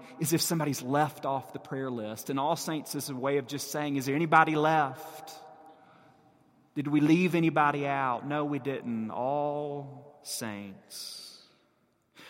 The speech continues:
All Saints in the related image, All Souls, and our columbarium is named after All Souls.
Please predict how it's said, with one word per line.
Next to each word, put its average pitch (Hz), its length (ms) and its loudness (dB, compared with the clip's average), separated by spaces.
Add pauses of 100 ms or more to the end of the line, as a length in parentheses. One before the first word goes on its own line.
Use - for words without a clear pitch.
(160)
All 185 280 10
Saints 175 400 0
in 160 60 -6
the 156 80 4
related 156 520 4
image, 151 360 0
All 151 280 4
Souls, 165 560 2
and 143 80 0
our 139 100 2
columbarium 151 840 0
is 123 120 -6
named 143 280 -2
after 135 280 -4
All 139 260 0
Souls. 151 500 -4